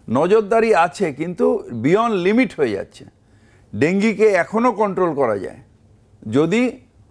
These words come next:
সব মানুষ একবার করে ছাদে সপ্তাহে একবার করে উঠে চারিদিকটা দেখে নেয় যে কার বাড়ির পেছনে প্লাস্টিক ভেঙে পড়ে আছে, কার এসির, আহ, ডাকের মধ্যে জল আছে। আপনি জানেন কালকে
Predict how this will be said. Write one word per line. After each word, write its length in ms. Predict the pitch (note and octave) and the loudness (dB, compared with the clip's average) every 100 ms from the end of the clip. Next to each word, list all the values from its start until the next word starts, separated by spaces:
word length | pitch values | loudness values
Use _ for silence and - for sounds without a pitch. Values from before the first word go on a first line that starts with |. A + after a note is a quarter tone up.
| _ | _
সব 340 | - - E3+ | -12 -2 -2
মানুষ 520 | D#3+ D3+ F#3 A3 - - _ _ _ _ | 0 -4 -2 -4 -6 -20 _ _ _ _
একবার 440 | - E3 D#3+ G3 F#3+ | -2 -2 2 0 0
করে 220 | F#3+ F#3 | -2 -2
ছাদে 360 | - D#3+ - B2+ | -2 -4 -4 -6
সপ্তাহে 420 | - C3 - C#3 | -4 -4 0 0
একবার 300 | B2 C#3+ C#3+ | 2 -2 0
করে 180 | C#3+ C3 | 0 0
উঠে 340 | B2+ D3+ F#3 | 0 -4 -6
চারিদিকটা 640 | - C3 C#3 D3 C#3+ D#3 | 0 2 2 0 -2 -2
দেখে 280 | B2 A#2+ D#3 | -2 -6 -8
নেয় 180 | F3 F#3 | -4 -2
যে 240 | D#3 D3 - - _ _ _ _ - _ - - | 2 0 0 -20 _ _ _ _ -20 _ -20 -2
কার 200 | C#3+ E3 | -2 0
বাড়ির 280 | E3 D3+ D#3+ | -2 -2 -4
পেছনে 380 | C#3+ F3+ F3+ | -6 -6 -10
প্লাস্টিক 540 | D3+ B2 A2 - G#3 D#3 | -8 -6 -6 -4 -6 -4
ভেঙে 200 | D3+ C#3 | -4 -4
পড়ে 240 | G#2+ A2 | -6 -8
আছে, 180 | G#2 A#2+ | -6 -6
কার 300 | C#3 D#3 C#3+ _ _ _ - | -2 -2 -2 _ _ _ -2
এসির, 520 | C#3 - G3+ E3+ D3+ | -2 2 0 2 2
আহ, 200 | C3+ A#2 | 4 2
ডাকের 420 | G#2+ B2+ D#3 F#3+ | 0 0 0 -2
মধ্যে 240 | F#3+ F3+ | -2 -2
জল 160 | D#3 C#3 | 0 2
আছে। 120 | C#3+ | 2
আপনি 180 | D3+ E3 | 0 0
জানেন 260 | F3 A3 F#3+ | 0 0 -2
কালকে 540 | D3 C#3+ F#3 E3+ | -2 -2 0 -2